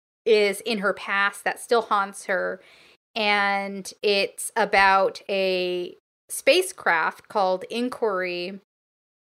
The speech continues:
that went missing with a crew when June was twelve years old.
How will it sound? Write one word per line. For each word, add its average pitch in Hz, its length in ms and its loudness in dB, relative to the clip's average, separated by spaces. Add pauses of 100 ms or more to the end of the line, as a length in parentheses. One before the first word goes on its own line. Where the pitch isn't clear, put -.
(380)
that 196 680 4
went 202 280 0
missing 196 560 -8 (360)
with 262 220 4
a 277 60 -2
crew - 540 -2 (360)
when 196 600 2
June 196 340 -6
was 185 180 -6
twelve 175 280 -4
years 170 260 -6
old. 156 320 -4